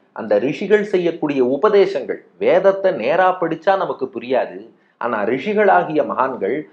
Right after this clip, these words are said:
தங்கள் நூல்கள் வாயிலாக அருமையாக விளக்கி இருக்கிறார்களே, அந்த விளக்கங்கள் மூலம் இவா புரிஞ்சுக்கலாமே." அதுக்கு தாயார் சொன்னா, "இல்ல, அது எல்லாருக்கும் கஷ்டமா இருக்கு, ஏன்னா பக்தி யோகம் பண்ணி இடைவிடாது உங்களை தியானம் பண்ணி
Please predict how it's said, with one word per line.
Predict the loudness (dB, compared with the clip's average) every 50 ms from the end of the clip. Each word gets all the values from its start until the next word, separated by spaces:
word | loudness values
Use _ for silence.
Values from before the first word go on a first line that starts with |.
| _ _
தங்கள் | -6 -6 -2 -2 -2 -2 -2
நூல்கள் | -2 0 0 2 2 0 0 0 0 2 2
வாயிலாக | 4 2 2 2 0 0 0 -2 -2 -2 0 0 0 0 0 -2 -8 _ _ _
அருமையாக | -4 -2 0 0 0 0 0 2 2 2 2 2 2
விளக்கி | 2 2 2 0 0 -2 -4 -4 -4
இருக்கிறார்களே, | -4 -4 -4 -2 -2 -2 -2 -2 -4 -4 -4 -4 -4 -6 -10 _ _ _
அந்த | -8 2 4 4 6
விளக்கங்கள் | 6 6 4 4 4 2 2 4 6 6 6 6
மூலம் | 6 4 4 4 4 4 4
இவா |
புரிஞ்சுக்கலாமே." | 6 6 6 6 4 0 -4 -2 -2 0 0 2 0 0 -2 -4 -10 -14 _ _ _ _ _ _ _ _ _ _ _ _ _
அதுக்கு | -20 -20 -12 -8 -8 -4 0
தாயார் | 2 2 2 2 2 0 -2
சொன்னா, | -2 -6 -6 -4 -4 -4 -4 -4
"இல்ல, | -6 -8 -6 -2 0 0
அது | 0 0 -2 -4
எல்லாருக்கும் | -6 0 4 6 6 6 4 2 -2 -6
கஷ்டமா | -6 -6 -8 -6 -4 -4 -2 -2 -2
இருக்கு, | -2 -4 -4 -8 -8 -8 -10 -14 _ _ _ _
ஏன்னா | -10 -4 -2 -2 -2 -2 -4
பக்தி | -6 -8 -8 -8 _ 0 4
யோகம் | 6 6 6 4 2 -2 0
பண்ணி | -2 -4 -4 -6 -8 -8 -8 -8 -8
இடைவிடாது | -8 -4 -2 0 0 0 0 0 0 2 2 2 2 0 0 -2
உங்களை | 0 0 0 0 0 -2
தியானம் | -4 -4 -4 -2 0 0 0 0
பண்ணி | -2 -6 -6 -6 -8 -8 -8 -10 -14